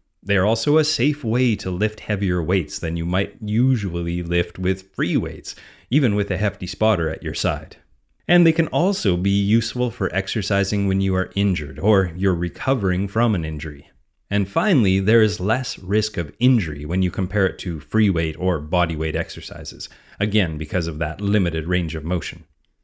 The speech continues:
And the cons of using the machines are, if you work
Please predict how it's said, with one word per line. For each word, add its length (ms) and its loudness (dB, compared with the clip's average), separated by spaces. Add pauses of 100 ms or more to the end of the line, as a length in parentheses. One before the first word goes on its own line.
(220)
And 240 2
the 100 0
cons 440 -2
of 100 -2
using 300 -2
the 80 2
machines 560 2
are, 540 0 (340)
if 260 2
you 160 -2
work 380 0